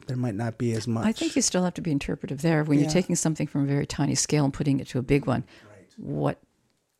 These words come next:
Speaker 2: type of rendering do you want? What im-, is it impressionistic? Is it abstract? What happens when you blow it up?
Speaker 1: Yeah.
Speaker 2: So how do you interpret that? C-, y-, y-, there's different ways of getting the lines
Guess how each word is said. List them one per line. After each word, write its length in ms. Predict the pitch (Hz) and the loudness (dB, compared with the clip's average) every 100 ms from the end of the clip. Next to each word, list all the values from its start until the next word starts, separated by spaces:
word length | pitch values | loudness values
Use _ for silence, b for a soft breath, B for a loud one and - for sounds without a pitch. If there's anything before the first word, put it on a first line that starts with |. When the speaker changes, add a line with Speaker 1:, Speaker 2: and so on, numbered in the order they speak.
| _ _ | _ _
Speaker 2:
type 460 | - - 151 151 | -8 0 0 0
of 260 | 131 131 - | -4 -8 -4
rendering 340 | 127 127 127 123 | -4 -2 -6 -6
do 80 | |
you 100 | 123 | -6
want? 180 | 127 117 | -6 -2
What 120 | 131 | 0
im-, 140 | 135 131 _ | 0 -4 _
is 160 | 143 131 | -2 0
it 100 | 131 | -2
impressionistic? 800 | 139 131 123 - 131 - 151 135 | -2 -2 -2 -2 -2 -2 -4 -4
Is 100 | 131 | -2
it 80 | |
abstract? 440 | 131 123 - 139 135 | -2 -4 -4 -4 -2
What 100 | 147 | -2
happens 360 | 139 131 135 - | -2 -2 -4 -2
when 80 | 123 | -4
you 60 | |
blow 200 | 123 120 | -2 -2
it 80 | 117 | 0
up? 220 | 120 - - | -4 -8 -16
Speaker 1:
Yeah. 60 | B B B B B B B | B B B B B B B
Speaker 2:
So 260 | - 135 - | -4 0 0
how 140 | - 147 | 0 2
do 60 | 143 | 2
you 100 | 127 | 2
interpret 400 | 127 131 - - | -2 -4 -6 -6
that? 240 | 104 - | -8 -8
C-, 80 | - | -10
y-, 160 | 135 - | -10 -6
y-, 120 | 135 | -4
there's 180 | - 135 | -2 -4
different 300 | 156 - 147 | -4 -4 -2
ways 220 | 143 131 - | -2 -2 -4
of 100 | - | -2
getting 200 | 139 127 | 0 0
the 60 | 123 | 0
lines 460 | 123 123 135 - | 0 0 -2 -6